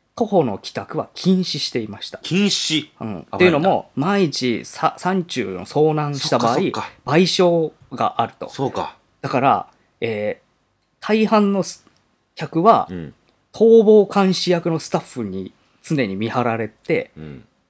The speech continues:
Speaker 1: えー、みんなをこう、一、い-、ある場所にこう、留めていたと。
Speaker 2: そうか。はいはい。
Speaker 1: うん。で、えー、<laughs>
Speaker 2: しんど。
Speaker 1: で、もう、あの、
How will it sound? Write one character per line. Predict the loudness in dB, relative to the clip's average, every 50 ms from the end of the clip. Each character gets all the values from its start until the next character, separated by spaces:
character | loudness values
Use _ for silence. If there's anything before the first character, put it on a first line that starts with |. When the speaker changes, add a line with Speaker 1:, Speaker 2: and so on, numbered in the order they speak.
| _ _ -4
Speaker 1:
え | -2 -2 0 0 0 0 -2 -2 -4 -10 _ _ _ _ _ _ _ _ _ -6
ー、 | -4
み | -2 0 0
ん | 2 2
な | 0 0
を | 0
こ | -2 -4 -4 -4
う、 | -4
一、 | -6 -8 -8 -8 -8 -10 -10 -12 _ _ -14
い-、 | -14 -14 -14 _ _ _ _ _ _ _ _ _
あ | -4 -4
る | -4 -4
場 | -4 -2
所 | 0 0 -2
に | -2
こ | -2 -6 -8
う、 | -6
留 | -4 -4 -2 -2
め | -2 -4 -6
て | -10 -14
い | -16 -16
た | -16 -16
と。 | -16 -18 -20 -20 _ _ _ _ -16
Speaker 2:
そ | -12 -12 -12
う | -10
か。 | -12 -14 -14 -14 -18 _ _ _ _
は | -10 -10 -6
い |
は | -4 -2
い。 |
Speaker 1:
う | -2 -2 -4
ん。 | -8 _ _ _ -20 -20 _ _ _ _ _ 4
で、 | 6 6 6 4 2 -4 _ _ _ _ _ _ _ _ -8
え | -4 -2 0 2 2 2 4 2
ー、 | 2 0 -2 -2 -4 -4 -4
<laughs> | -8 -18 _ _ -14
Speaker 2:
し | -12 -8 -6 -6 -6 -6 -6 -8
ん | -8 -6
ど。 | -6 -6 -8 -8 _ _ _ _ _ _ _ -6
Speaker 1:
で、 | -2 0
も | 2 2 2 4 2 4 4
う、 | 4
あ | 4 4
の、 | 2 0 0 0 0 -2 -2 -4